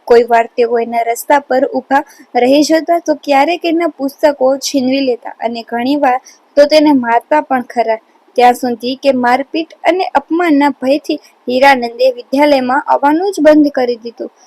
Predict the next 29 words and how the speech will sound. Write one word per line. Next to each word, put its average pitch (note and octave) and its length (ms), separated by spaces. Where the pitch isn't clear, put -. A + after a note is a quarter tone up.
સુખદેવને A#3 720
આ A#3+ 220
વાત A#3+ 260
પર B3 260
ધ્યાન B3 460
આવ્યું. A3 200
એણે A#3+ 240
હીરાનંદને A#3+ 720
સમજાવ્યું, B3+ 580
"આજથી F#4 640
તું F#4+ 140
મારો F4+ 280
મિત્ર D#4+ 380
છે C4 220
અને B3 260
આ - 200
શાળામાં C4+ 640
તને C#4+ 220
જે C4 180
પણ D4+ 140
હેરાન D#4 260
કરશે F4 360
તેને D#4 280
હું F4+ 200
જોઈ D4+ 260
લઈશ. D4 180
મારી A#3+ 320
સાથે A#3+ 400
આવ. A#3 280